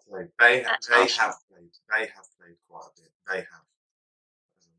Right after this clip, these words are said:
Speaker 2: You know,
Speaker 1: they
Speaker 2: that's,
Speaker 1: just need
Speaker 2: that's, you know,
Speaker 1: the
Speaker 2: it's,
Speaker 1: bigger
Speaker 2: it's,
Speaker 1: squad.
Speaker 2: you know, you've got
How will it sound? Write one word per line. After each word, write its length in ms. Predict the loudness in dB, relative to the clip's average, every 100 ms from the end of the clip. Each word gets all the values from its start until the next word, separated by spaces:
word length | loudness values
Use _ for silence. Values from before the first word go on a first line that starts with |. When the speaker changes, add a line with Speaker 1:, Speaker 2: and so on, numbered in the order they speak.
| -18
Speaker 2:
You 160 | -14
know, 80 | -4
Speaker 1:
they 40 | -2
Speaker 2:
that's, 100 | -2
Speaker 1:
just 180 | -6 -2
need 60 |
Speaker 2:
that's, 120 | -4 -4 -12 -20 _ _ _ _ -8
you 100 | -6
know, 120 | -4 -4
Speaker 1:
the 80 | -4
Speaker 2:
it's, 120 | -2
Speaker 1:
bigger 60 | -2
Speaker 2:
it's, 140 | 0 -2
Speaker 1:
squad. 140 | -2 -8 _ _ _ _ _ _ _ _ _ _ _ _ -4
Speaker 2:
you 120 | 2
know, 100 | 4
you've 260 | 4 2 0
got 280 | 2 2